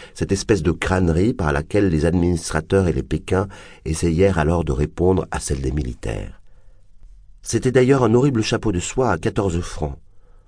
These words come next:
au bord intérieur duquel de hautes et larges oreilles imprimaient des marques blanchâtres, vainement combattues par la brosse.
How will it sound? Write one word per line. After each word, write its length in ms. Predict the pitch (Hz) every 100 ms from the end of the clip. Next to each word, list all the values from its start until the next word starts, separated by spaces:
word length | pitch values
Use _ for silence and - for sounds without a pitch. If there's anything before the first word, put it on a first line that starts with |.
| - -
au 100 | 95
bord 240 | 104 107
intérieur 480 | 101 92 90 110 110
duquel 420 | 82 82 107 113 - - -
de 100 | 82
hautes 300 | 95 123 120
et 80 | 87
larges 340 | 90 85 80
oreilles 400 | 80 85 110 110 -
imprimaient 520 | 85 80 92 95 101
des 160 | 82
marques 320 | 78 82 - -
blanchâtres, 640 | 76 78 - 113 - - - _ - -
vainement 420 | 90 82 90 98
combattues 460 | 98 80 76 - -
par 160 | 69
la 100 | 65
brosse. 500 | 57 60 - - -